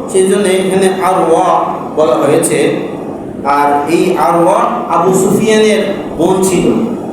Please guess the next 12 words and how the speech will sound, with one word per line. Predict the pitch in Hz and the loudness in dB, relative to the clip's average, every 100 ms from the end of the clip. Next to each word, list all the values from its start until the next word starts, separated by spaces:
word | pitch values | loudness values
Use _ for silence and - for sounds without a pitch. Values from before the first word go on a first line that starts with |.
| - | -6
আবু | - - | -2 0
সুফিয়ানের | - - - 196 202 254 247 - - - | 0 0 0 0 2 2 0 -2 -6 -4
বোন | 143 147 | -2 0
ছিল। | 151 135 - 110 - - - - - - - - - - - - - - - - - - | 0 0 -2 -4 -6 -8 -8 -8 -10 -10 -12 -12 -12 -12 -12 -12 -12 -12 -12 -12 -12 -4
তে | 202 240 254 233 | 0 2 2 0
তাদেরকে | 226 247 254 208 | 2 2 2 0
জাহান্নামে | 214 202 220 226 220 | 0 0 2 2 2
যাওয়া | 208 190 185 | 2 2 2
হবে। | 165 165 240 254 - - - - - | 2 2 0 0 -4 -8 -10 -8 -2
ফি | |
জিদিহা | 220 220 226 254 247 240 233 | 0 2 2 4 4 2 2
হাবলুম | 233 247 247 240 | 0 0 0 0